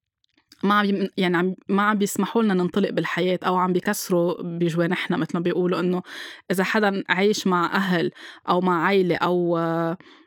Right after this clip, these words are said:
أصحاب حواليه كل الوقت كانوا يقولوا له: "ما فيك تحقق هيدا الحلم"،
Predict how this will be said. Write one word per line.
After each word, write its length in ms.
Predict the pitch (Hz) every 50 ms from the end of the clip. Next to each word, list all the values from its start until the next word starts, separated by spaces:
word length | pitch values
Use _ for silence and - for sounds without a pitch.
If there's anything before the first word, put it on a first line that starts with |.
| _ _ _ - - - - - - - - -
أصحاب 480 | 190 - - - - 240 247 240 202
حواليه 400 | 190 - - 190 180 190 196 196
كل 240 | 190 - - 233 247
الوقت 280 | 247 233 233 196 208 -
كانوا 200 | - 196 185 180
يقولوا 140 | 190 208 208
له: 60 | 190
"ما 320 | 185 190 214 220 208 190 190
فيك 240 | - - 220 214 -
تحقق 380 | - - - - - - 180 -
هيدا 280 | - 170 185 185 180 170
الحلم"، 460 | 170 - - 190 175 175 180 196